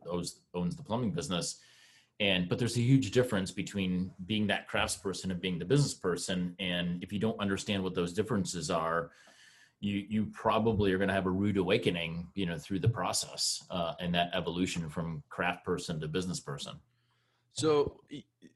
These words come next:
Speaker 2: I wanna shift a little bit on, and, and it's almost on the same thing, but so,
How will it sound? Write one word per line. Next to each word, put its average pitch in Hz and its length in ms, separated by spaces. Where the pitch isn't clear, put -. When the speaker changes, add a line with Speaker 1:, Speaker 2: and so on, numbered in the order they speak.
Speaker 2:
I - 20
wanna 196 220
shift - 240
a 147 40
little 123 200
bit 101 320
on, 101 560
and, 107 140
and 107 120
it's 101 120
almost 170 320
on 135 80
the 107 80
same 101 240
thing, 87 260
but 85 200
so, 95 340